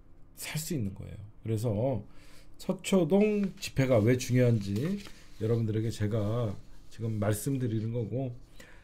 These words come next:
다시 한번 말씀드리지만 그 민주당에서 섣불리 이재명 당대표를 물러나가라는 지금 몇 명 얘기하죠.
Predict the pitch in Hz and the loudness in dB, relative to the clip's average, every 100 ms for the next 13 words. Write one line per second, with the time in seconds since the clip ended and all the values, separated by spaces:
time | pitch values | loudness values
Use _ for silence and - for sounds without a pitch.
0 | - - 139 190 190 180 175 165 160 131 | -14 4 8 8 8 10 10 10 8 6
1 | 120 - 127 127 175 151 117 127 175 151 | -2 4 4 6 4 4 4 2 4 4
2 | 98 90 92 - - - - - - - | 0 -4 -12 -18 -18 -18 -20 -20 -20 -16
3 | - - - - - - - - - - | -2 0 0 -4 -12 -16 -18 -18 -12 0
4 | 139 131 127 123 117 113 107 - - - | 2 4 4 4 2 2 -2 -6 -10 -14
5 | - - - - - - - - - - | -16 -18 -16 -16 -16 -18 -18 -18 -18 -20
6 | - - - - - - - - 139 185 | -20 -20 -20 -20 -20 -20 -14 2 6 8
7 | 202 190 180 170 160 156 147 160 156 147 | 8 8 8 8 8 6 8 8 8 4
8 | - - - 233 254 208 135 120 139 104 | -4 -8 -6 -2 4 6 8 8 6 4
9 | - - - - 143 160 175 170 123 131 | -2 -12 -20 -2 4 6 6 4 4 2
10 | 151 147 143 127 131 165 160 143 135 127 | 4 4 4 4 6 8 8 6 6 6
11 | 131 127 120 - 143 131 139 208 170 131 | 4 0 -2 -2 2 6 6 8 6 6
12 | 175 156 139 127 170 | 6 6 6 4 2